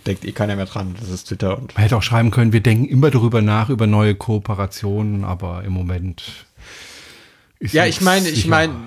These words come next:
Speaker 1: ich meine, dumm wär's nicht, ja, also weil, äh,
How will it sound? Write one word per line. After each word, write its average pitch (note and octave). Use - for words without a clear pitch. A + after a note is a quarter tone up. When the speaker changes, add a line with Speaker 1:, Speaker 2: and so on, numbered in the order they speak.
Speaker 1:
ich D#3+
meine, D3+
dumm F3
wär's C#3+
nicht, F#3+
ja, C3+
also B2
weil, A#2+
äh, -